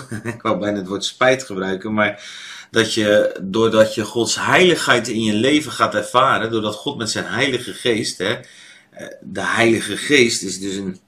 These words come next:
een heilige geest. En heilige is zijn voornaam, zou je kunnen zeggen. Ehm, doordat hij met zijn heiligheid in jouw leven komt, en ondanks natuurlijk dat we gerechtvaardigd zijn door het bloed van Jezus,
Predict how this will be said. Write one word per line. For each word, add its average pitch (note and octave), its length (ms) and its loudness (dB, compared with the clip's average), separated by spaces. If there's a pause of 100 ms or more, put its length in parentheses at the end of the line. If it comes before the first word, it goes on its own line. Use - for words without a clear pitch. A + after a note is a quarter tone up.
(100)
een G#2 180 -6
heilige A#2 840 0 (400)
geest. - 640 -2 (360)
En G#2+ 140 -6
heilige A2 460 0
is G#2 140 0
zijn G#2 140 -4
voornaam, A#2 460 0
zou G2 200 -2
je F#2+ 100 -6
kunnen F#2+ 280 -6
zeggen. G2 420 -6 (540)
Ehm, F#2+ 680 -4 (460)
doordat G#2 240 0
hij A2 240 2
met A2 240 -2
zijn G#2+ 180 -2
heiligheid C#3 640 4
in G#2 120 0
jouw A2 160 4
leven C3+ 460 4
komt, C#3+ 640 -6 (100)
en G2+ 340 -6
ondanks A#2 540 0
natuurlijk B2 480 0
dat G#2+ 180 0
we G#2+ 180 0
gerechtvaardigd A#2+ 720 4
zijn G#2+ 200 -2
door G2 100 -2
het F2 180 -6
bloed G2+ 200 -4
van F#2 180 -6
Jezus, A2 600 -2